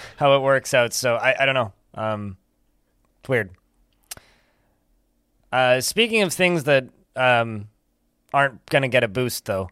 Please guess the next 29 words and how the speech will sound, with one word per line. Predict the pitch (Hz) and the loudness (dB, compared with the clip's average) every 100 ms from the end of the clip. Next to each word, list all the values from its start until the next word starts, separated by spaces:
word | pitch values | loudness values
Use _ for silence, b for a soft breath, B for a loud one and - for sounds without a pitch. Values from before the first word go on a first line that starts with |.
| _ | _
uh, | 113 110 101 | -2 0 -2
Sony, | 120 202 262 226 110 - _ _ | -2 2 4 4 0 -10 _ _
uh, | 127 120 110 104 101 | -4 -2 -2 -4 -6
announced | 117 123 117 110 - - | -4 -2 -2 -4 -10 -10
some | - 131 | -8 -6
new | 123 | -4
things, | 127 120 113 104 - | -2 -2 -2 -8 -10
uh, | - 110 107 | -8 -6 -4
a | |
bunch | 113 170 143 | 0 0 2
of | |
games, | 151 143 127 | 2 2 0
but | 131 139 | 0 2
alongside | 165 180 - 175 | 2 2 2 2
of | 151 | 0
the | 127 | -2
things | 120 131 | -4 -4
that | 117 | 0
they | 123 | 0
also | 120 127 | 2 0
announced, | 123 143 135 B B B | 0 0 -2 B B B
they | - | -6
also | 147 190 190 208 | 0 0 2 0
announced, | 175 160 151 - | 2 2 0 -2
uh, | 131 | -4
the | 120 | -4
Sony | 117 175 165 | -4 -2 -2
Q | - 208 180 | -4 -2 -2
handheld, | - - 226 135 123 107 143 175 | 0 0 0 0 0 0 -4 -12